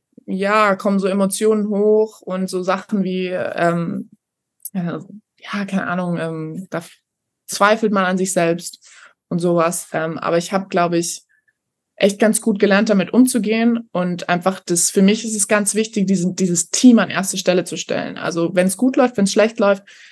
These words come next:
steht bei mir immer das Team an erster Stelle. Und was braucht das Team, um jetzt zu performen? Was brauchen wir im nächsten Angriff, damit wir jetzt erfolgreich sind? Oder was müssen wir ändern in der Defense?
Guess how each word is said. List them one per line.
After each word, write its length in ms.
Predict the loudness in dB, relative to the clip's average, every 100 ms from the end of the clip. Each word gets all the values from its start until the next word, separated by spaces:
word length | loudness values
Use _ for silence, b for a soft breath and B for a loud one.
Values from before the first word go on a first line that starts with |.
| B
steht 280 | 0 2 2
bei 80 |
mir 200 | 0 2
immer 360 | 6 8 8 6
das 160 | 4 2
Team 180 | 4
an 100 | 4
erster 300 | 2 -2 -2
Stelle. 340 | -4 0 0 0
Und 120 | 0
was 220 | -2 -2
braucht 340 | 0 2 2 0
das 140 | -12
Team, 240 | -4 -4 -2
um 140 | 0
jetzt 320 | 0 0 -4
zu 120 | -8
performen? 540 | -4 -4 -2 -2 -2 0
Was 180 | 0 0
brauchen 440 | 2 2 2 0
wir 100 | 0
im 80 | 0
nächsten 300 | 0 -2 -4
Angriff, 580 | -2 -2 0 0 0 -2
damit 340 | -2 -2 0
wir 80 | 2
jetzt 200 | 2 2
erfolgreich 480 | 0 0 -2 -6 -8
sind? 280 | -6 -6
Oder 300 | -4 -2 0
was 200 | 2 2
müssen 260 | 2 2 2
wir 80 | 4
ändern 500 | 4 4 4 4 0
in 120 | 0
der 120 | 0
Defense? 600 | 0 -4 -4 -2 -2 -6